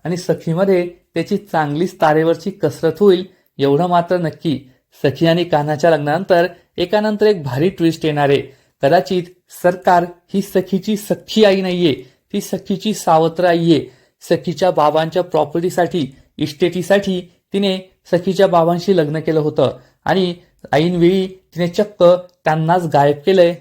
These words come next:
त्यांना डांबून ठेवलंय आणि या सगळ्या प्रॉपर्टीची मालक होऊन बसलीये. त्यामुळे तिचं हे सत्यसुद्धा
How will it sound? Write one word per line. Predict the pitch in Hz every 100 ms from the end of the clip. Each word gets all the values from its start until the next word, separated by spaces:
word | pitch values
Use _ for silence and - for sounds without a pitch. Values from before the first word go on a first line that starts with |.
| _ -
त्यांना | 170 185
डांबून | 165 147 147 165
ठेवलंय | 170 202 185 180 - _ -
आणि | 175
या | 185
सगळ्या | - 156 170
प्रॉपर्टीची | 180 175 170 175 170 170 190
मालक | 151 139 165 170
होऊन | 170 165
बसलीये. | 139 - 165 147 - _ _ _ -
त्यामुळे | 151 175 190 180 175 _ _ 185
तिचं | 185
हे | 208
सत्यसुद्धा | 202 180 - 185 220 185 180